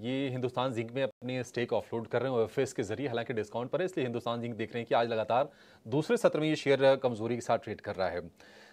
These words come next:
तो वेदांता हो गया और, अ, दूसरा जो शेयर हो गया वो हो गया कोल इंडिया आपके लिए, दोनों के दोनों मेटल और माइनिंग पैक से ही।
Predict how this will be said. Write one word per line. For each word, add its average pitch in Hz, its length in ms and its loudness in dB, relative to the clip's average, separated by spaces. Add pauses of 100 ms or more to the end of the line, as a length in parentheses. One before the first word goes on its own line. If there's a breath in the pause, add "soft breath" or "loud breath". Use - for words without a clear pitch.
(140)
तो 202 80 2
वेदांता 127 440 6
हो 165 200 4
गया 202 240 4
और, 147 300 10
अ, 143 440 6
दूसरा 135 460 2
जो 190 120 4
शेयर 170 180 2
हो 160 100 4
गया 170 100 6
वो 160 140 4
हो 143 80 4
गया 165 120 6
कोल 139 280 4
इंडिया 117 220 4
आपके 101 200 -2
लिए, 107 80 -2
दोनों 131 220 -2
के 165 100 -2
दोनों 160 200 -2
मेटल 143 360 2
और 147 240 8
माइनिंग 127 320 0
पैक - 260 2
से 127 140 -2
ही। 107 160 -4